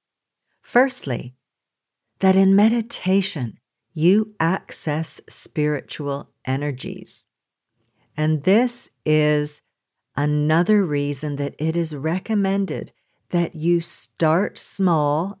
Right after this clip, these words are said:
in meditation and gradually build up the amount of time that you meditate. That way, you prepare the physical body to withstand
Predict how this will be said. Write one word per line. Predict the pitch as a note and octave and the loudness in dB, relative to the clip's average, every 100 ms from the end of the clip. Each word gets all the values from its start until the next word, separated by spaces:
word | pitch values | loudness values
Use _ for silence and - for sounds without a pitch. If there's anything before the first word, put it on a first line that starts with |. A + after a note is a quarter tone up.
| - | -4
in | E3 | -2
meditation | E3 D#3 F3 - D#3 C3+ C3 C#3 D3+ G3+ - _ _ - | 0 -2 -6 -6 -6 -6 -8 -8 -8 -10 -14 _ _ -8
and | C#3 C#3+ C3 | -6 -4 -6
gradually | C3 B2+ C3+ C3+ D3+ D#3 F#3+ G3+ G#3+ G#3+ _ | -6 -2 -2 0 -2 -2 0 2 0 -4 _
build | C#3 C#3 C#3 | 0 0 -2
up | C#3+ - | -6 -6
the | C#3+ | -6
amount | C3+ C3+ C3+ C3+ C3+ | -4 -4 -4 -4 -6
of | E3 - | -10 -10
time | - D3 C3+ C3+ C3+ | -8 -4 -4 -4 -4
that | C#3 | -6
you | - C#3+ | -4 -4
meditate. | C#3 C3+ D3+ C#3+ - - - - _ _ _ _ _ _ _ | -2 -2 -2 -2 -6 -8 -8 -16 _ _ _ _ _ _ _
That | D3 C#3+ F#3 - | -4 2 2 2
way, | C#3 C3+ B2 B2+ B2+ _ _ _ | -2 -2 -2 -4 -8 _ _ _
you | C#3 D3+ F3+ | -2 2 2
prepare | G3 A#3 A3+ - C#3+ C3 C3 C3 C3 _ _ | 2 -2 -4 -4 -2 0 0 -4 -8 _ _
the | C3 | -6
physical | C#3 - - F3+ G#3 A3 G#3+ | -6 -8 -2 0 0 -4 -4
body | F#3 E3 E3 F#3+ E3 A#2+ | -4 0 0 0 -2 -4
to | A2 D3+ | -6 -6
withstand | C#3 C3 F3 F#3+ - - - - G3+ G#3 D3+ B2 B2 | -6 0 2 0 -4 -10 -4 2 4 4 2 -2 -6